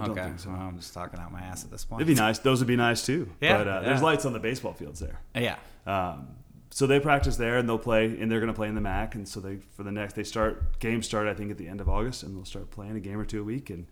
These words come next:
Speaker 2: That's cool.
Speaker 1: uh, which is, which is a lot of fun. And then in spring and winter, we're not adding anything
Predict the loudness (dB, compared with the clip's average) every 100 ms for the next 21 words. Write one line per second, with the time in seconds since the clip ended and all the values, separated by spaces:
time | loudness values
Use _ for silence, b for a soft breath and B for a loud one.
0 | B B -8 -8 -4 -2 0 0 0 -2
1 | -4 -6 -8 -8 -6 -6 -4 -4 -6 -10
2 | -12 -12 -12 -4 -2 0 -2 -4 -8 -10
3 | -6 0 2 4 2 2 4 4 4 2
4 | 0 -2 -4 -6 -6 -8 -10